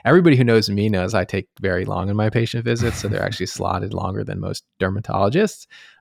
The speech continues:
Speaker 1: Um, but the reason I can afford to do that is because of social media,
Speaker 2: Right.
Speaker 1: honestly. And so, you know, it's created a lot of balance in my life that I have this alternative source of income. But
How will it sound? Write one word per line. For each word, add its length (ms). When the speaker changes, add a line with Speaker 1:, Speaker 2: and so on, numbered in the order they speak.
Speaker 1:
Um, 800
but 380
the 420
reason 380
I 140
can 180
afford 320
to 80
do 120
that 160
is 120
because 380
of 80
social 260
media, 300
Speaker 2:
Right. 180
Speaker 1:
honestly. 460
And 180
so, 320
you 100
know, 60
it's 120
created 260
a 60
lot 160
of 80
balance 360
in 80
my 200
life 480
that 160
I 80
have 480
this 640
alternative 580
source 340
of 120
income. 480
But 400